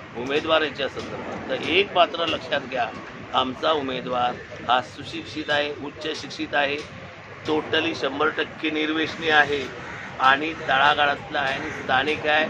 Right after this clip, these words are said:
बाकीचे उमेदवार कोण बांद्र्याला राहतो,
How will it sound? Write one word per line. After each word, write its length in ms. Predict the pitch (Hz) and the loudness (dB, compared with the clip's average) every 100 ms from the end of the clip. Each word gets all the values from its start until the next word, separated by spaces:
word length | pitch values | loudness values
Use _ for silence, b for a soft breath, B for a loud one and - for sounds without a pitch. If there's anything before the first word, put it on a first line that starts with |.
| - - - - | -4 -10 -6 2
बाकीचे 580 | 127 127 143 143 143 135 | 2 2 -8 -6 -4 -4
उमेदवार 500 | 135 135 135 139 135 | -4 -4 0 0 0
कोण 240 | 135 131 | -4 -4
बांद्र्याला 540 | 123 117 127 139 143 139 | -2 -2 -2 -2 -2 0
राहतो, 300 | 135 135 | -2 -4